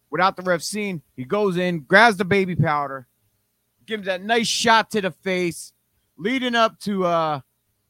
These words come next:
his partner, Brasi, picking up the, the three count for them to etch another, an-, uh, another win in the win column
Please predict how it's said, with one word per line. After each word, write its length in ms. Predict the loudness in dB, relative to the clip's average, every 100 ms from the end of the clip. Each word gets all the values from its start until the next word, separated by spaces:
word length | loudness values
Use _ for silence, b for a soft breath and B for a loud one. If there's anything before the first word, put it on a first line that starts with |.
| _ _
his 160 | -12 -2
partner, 460 | 0 0 0 -4
Brasi, 680 | -2 2 6 6 4 -2 -8 _ _ _ 2
picking 340 | 2 4 0
up 240 | 2 0 -2 -6
the, 260 | -4 -4 _ -12
the 140 | -12 -12
three 300 | -2 0 0
count 520 | -2 0 2 2 0 -8 _ _ _ _ _
for 120 | -8 -4
them 320 | -2 -4 -8 _ -14
to 120 | -14 -14 _ -4
etch 440 | -2 -2 -8 -16 _ _ _ _ -12
another, 680 | -10 -8 -6 -6 -6 -8 -12 _ _
an-, 220 | -14 -12 -12
uh, 500 | -12 -10 -8 -10 -12
another 540 | -14 -12 -12 -12 -12 -14
win 580 | -14 -6 -4 -4 -6 -10
in 80 | -12
the 100 | -10
win 280 | -8 -10 -10
column 540 | -6 -4 -4 -6 -14